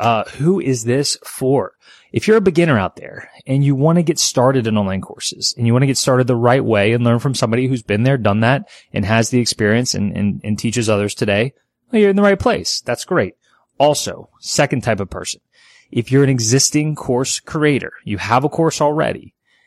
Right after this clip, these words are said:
and you're looking to scale, simplify, automate, outsource, et cetera, et cetera, et cetera. If you're looking to take your course to the next level, you're tr-, looking to scale your course, you're looking to make it as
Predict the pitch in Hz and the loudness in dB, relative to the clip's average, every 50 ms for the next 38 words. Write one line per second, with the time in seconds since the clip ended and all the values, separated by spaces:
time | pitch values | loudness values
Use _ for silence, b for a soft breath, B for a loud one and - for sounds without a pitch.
0 | _ _ _ - 110 110 117 117 120 127 123 - - 117 101 110 104 - - - | _ _ _ -8 -4 -2 0 2 4 2 2 2 -2 -4 -4 -4 -2 -4 -2 0
1 | - 123 135 143 147 151 151 147 - - - - 139 131 143 131 - 143 139 139 | 2 2 4 4 4 2 0 -2 -6 -4 -2 0 0 -2 -4 -4 -2 0 0 0
2 | - - 107 123 143 147 139 143 147 139 - - 131 139 - - 156 139 139 - | 0 2 2 2 4 4 4 2 2 0 0 0 0 0 0 -2 0 0 0 -2
3 | - 117 - - 135 127 127 127 - - 131 123 123 123 - - 131 117 104 95 | -2 -2 0 0 2 2 0 0 0 0 0 2 2 2 2 0 0 0 0 -2
4 | 117 127 120 123 135 156 160 - 196 185 190 175 - - - - 143 156 160 - | -2 -2 0 2 2 2 2 2 0 0 0 0 0 -2 -2 0 0 0 0 0
5 | 175 170 - - - 143 135 131 123 - - - 131 120 123 123 123 123 113 - | -2 -4 -4 -2 0 2 4 4 2 0 -2 -2 0 0 2 2 2 2 0 0
6 | - - 123 110 104 98 98 101 104 - - - - 135 143 - - 165 170 156 | -2 0 2 2 2 2 0 -2 -4 -6 -6 -2 0 2 2 2 2 0 0 0
7 | - - - 160 156 156 156 151 135 - - 107 95 - 123 131 139 135 160 160 | 0 0 2 2 4 4 4 2 0 0 -2 -2 -2 0 0 0 2 2 2 2
8 | 160 151 131 131 95 120 113 113 | 2 0 0 -2 -4 -4 -6 -8